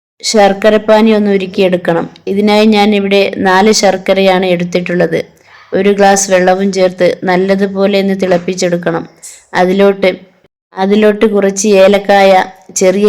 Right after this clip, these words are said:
ജീരകം ഇതൊന്ന് പൊടിച്ചത് ചേർത്ത് കൊടുക്കുക. അരമുറി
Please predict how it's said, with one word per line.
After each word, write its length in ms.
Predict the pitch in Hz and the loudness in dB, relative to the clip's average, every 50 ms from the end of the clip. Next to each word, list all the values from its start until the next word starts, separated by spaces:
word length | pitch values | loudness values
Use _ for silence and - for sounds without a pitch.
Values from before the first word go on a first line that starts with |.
| 202 185 | 0 0
ജീരകം 400 | 196 196 196 190 190 190 185 180 - - - - - | -2 -2 0 0 2 2 0 -2 -2 -6 -10 -10 -4
ഇതൊന്ന് 280 | 190 202 202 202 208 208 208 | -2 -2 0 0 0 -2 -2
പൊടിച്ചത് 420 | 202 190 185 185 185 - 196 196 196 196 | -2 -2 -2 -4 -4 -4 -4 -2 -2 0
ചേർത്ത് 280 | 190 185 180 180 - 185 185 | 0 -2 -2 -2 -4 -4 -2
കൊടുക്കുക. 360 | 180 175 175 175 180 175 175 170 - - - _ _ _ _ _ _ _ _ _ _ _ _ _ _ _ _ _ _ _ _ _ _ _ _ _ _ _ _ _ _ _ _ _ - | -2 -2 -4 -4 -4 -2 -2 -2 -2 -6 -10 _ _ _ _ _ _ _ _ _ _ _ _ _ _ _ _ _ _ _ _ _ _ _ _ _ _ _ _ _ _ _ _ _ -4
അരമുറി 560 | 185 190 190 202 214 208 208 202 202 208 | -2 0 2 2 2 2 2 2 0 0